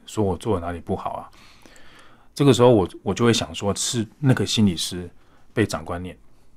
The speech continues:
好，然后那个心理师被长官说要调整一个行为的做法，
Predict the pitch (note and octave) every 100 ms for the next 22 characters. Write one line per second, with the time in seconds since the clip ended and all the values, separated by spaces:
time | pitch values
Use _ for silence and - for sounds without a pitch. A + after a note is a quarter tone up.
0 | - - - - - - G#2 A#2+ A2+ A#2+
1 | F#2 - F#2+ G#2 - E2 F#2 F#2+ F#2+ G2
2 | F#2+ F2+ F#2 D#2 F2 E2+ - E2+ E2+ E2+
3 | - D2+ - -